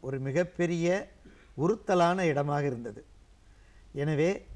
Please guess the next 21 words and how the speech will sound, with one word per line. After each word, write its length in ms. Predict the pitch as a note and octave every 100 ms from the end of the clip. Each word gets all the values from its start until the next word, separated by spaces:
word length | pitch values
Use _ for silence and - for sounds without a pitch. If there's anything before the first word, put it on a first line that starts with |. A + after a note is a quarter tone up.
| - - - - - - - -
இந்த 220 | - D3 D3
இடத்தில் 400 | D#3 F#3+ G3 F3
கூடுகிற 340 | E3+ D#3+ D#3
பெண்களுக்கெல்லாம் 800 | D3 D3+ D#3+ F3 E3 D#3+ D3+ E3
பாடம் 320 | D#3 D3 E3+
கொடுக்க 280 | D#3+ C#3 -
வேண்டும் 200 | C3+ B2
என்று 240 | B2 D#3 E3
அன்றைய 440 | C3+ D3+ D#3+ C#3+
காவல்துறை 520 | - D#3 F3+ E3+ D3
அதிகாரியாக 560 | C3 C3+ C#3+ C#3 C3 B2
இருந்த 380 | A#2 A#2+ A2+ F#2+ F2+ - - - - - -
திரு 120 | C3+
விஸ்வநாதன் 480 | C#3 G3+ G#3 F3+ D3+
நாயர் 260 | C3+ B2
அவர்கள் 480 | A#2 A2+ D#3 D3+ G#2 F#2+ - - - - - - - - - -
இந்த 380 | C#3 C#3 B2+ A#2+
தேசபக்தர்கள் 760 | D#3 F3 G3+ E3+ - E3+ D#3+
என்று 180 | E3 D3
சொல்லக்கூடிய 560 | C#3 D3 D3 D3 C#3 C#3
இவர்களையெல்லாம் 720 | D3 D3 C#3+ C3+ C3+ D#3 F#3